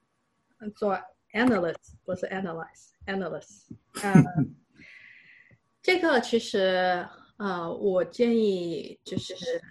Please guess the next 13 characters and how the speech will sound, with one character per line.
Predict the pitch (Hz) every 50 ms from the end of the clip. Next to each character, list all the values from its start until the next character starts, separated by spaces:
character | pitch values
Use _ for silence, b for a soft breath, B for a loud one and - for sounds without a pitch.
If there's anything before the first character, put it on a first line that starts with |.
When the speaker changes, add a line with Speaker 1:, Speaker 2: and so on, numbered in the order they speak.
| - - 190
Speaker 1:
嗯， | 180 170 170 170 160 156 156 - - - - - _ _ _ _
你 | 226 202 185 185
需 | - - 240
要 | 240 247 240 220 202
去 | 208 - - 220
看 | 220 - - 240 220 196 175 170 - - - - 233
那 | 220 208 196
个 | 196 190 175 160 160 - - -
招 | - - 196 196 202
聘 | 202 - - 240 226 208 185 170
的 | 170 165 156
那 | 165 170 170 160 156
个 | - 156 147 139 143 - - -